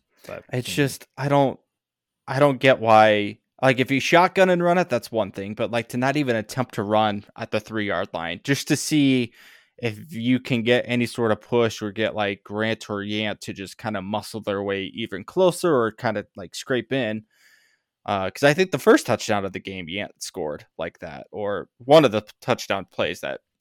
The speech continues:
Speaker 2: Yant scored was like that. So the fact that they didn't try at that possession just was kinda irritating because obviously they settled for a field goal and you know, four points could have made a difference of how Purdue calls their next offensive possession,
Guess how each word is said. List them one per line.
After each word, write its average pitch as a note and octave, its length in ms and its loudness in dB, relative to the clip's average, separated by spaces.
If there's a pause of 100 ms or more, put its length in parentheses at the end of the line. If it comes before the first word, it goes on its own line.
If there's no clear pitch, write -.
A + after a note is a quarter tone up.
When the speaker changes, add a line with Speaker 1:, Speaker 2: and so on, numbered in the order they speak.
(120)
Speaker 2:
Yant F#2 260 -10
scored - 340 -8
was - 140 -16
like E2 220 -14
that. E2+ 260 -8
So G#2+ 420 -6 (400)
the B2+ 80 -2
fact D#3+ 220 6
that C#3 100 6
they B2+ 120 4
didn't A#2+ 200 2
try A2+ 260 4
at G#2 100 0
that G#2 160 -6
possession G2+ 500 -6
just - 260 -12 (100)
was A2 200 -14
kinda A2 360 0
irritating G#2+ 680 -2
because - 400 -12
obviously F2+ 420 -12
they D2+ 140 -16
settled C2+ 320 -10
for - 140 -12
a - 40 -12
field C#3+ 320 4
goal B2 320 8
and G2+ 300 -4 (540)
you A2 100 -2
know, G#2 220 2
four C3+ 280 4
points C3 360 2
could A#2+ 240 2
have A2+ 100 2
made A2 380 0 (300)
a A#2+ 100 -2
difference A#2+ 480 0
of G#2 180 0
how G#2+ 260 4
Purdue A#2+ 380 -4
calls A2+ 360 4
their G#2+ 140 -2
next G#2 220 -4
offensive G#2 400 -4
possession, G2+ 680 -6